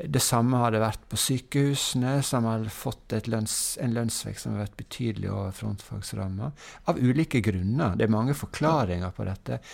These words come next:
men reelt sett så har altså lønnsutviklingen både i privat sektor, i indus-, i, i staten og i sykehusene lagt over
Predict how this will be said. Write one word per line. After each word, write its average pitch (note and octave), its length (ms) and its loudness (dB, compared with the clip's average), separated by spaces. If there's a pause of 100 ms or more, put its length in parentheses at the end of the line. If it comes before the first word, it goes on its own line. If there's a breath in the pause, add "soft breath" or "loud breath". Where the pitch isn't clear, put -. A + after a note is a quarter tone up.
(240 loud breath)
men B2+ 160 0
reelt D3 560 4
sett D#3 260 2
så C3 140 -2
har B2+ 160 4
altså A#2+ 180 2
lønnsutviklingen A2+ 960 0 (280 loud breath)
både G#2+ 260 0
i - 20 -2
privat B2+ 500 -2
sektor, B2+ 640 -4 (360 loud breath)
i B2 320 0
indus-, A2 400 0
i, C3+ 240 -2
i A#2+ 40 0
staten C3 760 0
og A#2+ 140 0
i A#2 40 0
sykehusene A#2 1000 -4 (360 loud breath)
lagt - 340 -6 (180)
over F#2+ 600 0